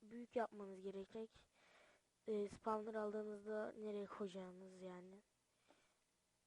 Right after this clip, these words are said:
Hemen çık-, çıkmam lazım buradan.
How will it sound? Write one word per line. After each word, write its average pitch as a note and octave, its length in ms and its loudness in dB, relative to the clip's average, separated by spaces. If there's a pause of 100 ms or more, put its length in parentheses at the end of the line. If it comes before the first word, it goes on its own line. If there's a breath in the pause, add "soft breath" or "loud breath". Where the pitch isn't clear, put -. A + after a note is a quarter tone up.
(3500 loud breath)
Hemen F#3+ 300 -2
çık-, - 320 -12
çıkmam F3+ 400 -4
lazım F3 420 -14
buradan. G#3 380 -10